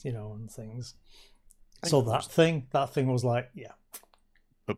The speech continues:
Speaker 2: pushed to the side.
Speaker 1: Yeah.
Speaker 2: But that was, but that was at a time when advancements were so, so drastic.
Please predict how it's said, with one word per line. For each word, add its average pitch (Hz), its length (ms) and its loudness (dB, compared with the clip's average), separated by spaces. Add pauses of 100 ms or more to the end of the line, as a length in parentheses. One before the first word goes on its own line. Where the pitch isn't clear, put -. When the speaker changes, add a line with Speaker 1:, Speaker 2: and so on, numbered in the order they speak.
Speaker 2:
pushed - 220 -2
to 90 60 -4
the 87 100 -4
side. 92 360 0
Speaker 1:
Yeah. - 120 -2
Speaker 2:
But 143 100 -4
that 175 160 0
was, 135 160 -6 (440)
but 113 200 -4 (300)
that 139 240 -2
was 117 280 2
at 98 160 0
a 90 60 -2
time 90 440 -4
when 87 420 -4 (100)
advancements 95 840 -2
were 92 160 -2
so, 90 540 0 (500)
so 95 560 2 (880)
drastic. - 760 -2